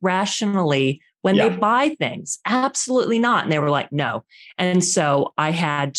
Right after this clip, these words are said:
Speaker 1: to answer on my tests and papers using rational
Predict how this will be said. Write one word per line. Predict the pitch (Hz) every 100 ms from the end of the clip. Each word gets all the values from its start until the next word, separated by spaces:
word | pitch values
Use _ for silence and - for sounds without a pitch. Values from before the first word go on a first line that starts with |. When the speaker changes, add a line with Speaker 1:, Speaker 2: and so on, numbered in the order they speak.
| -
Speaker 1:
to | 139 131 131 - - - - _ - - - - -
answer | 165 160 - 156 135 131 123 -
on | 143 135
my | 127 120
tests | 123 - 135 127 -
and | 127 120
papers | - 135 135 120 113 - - - -
using | 156 147 131 127 123 120 143
rational | 131 127 - 143 123 -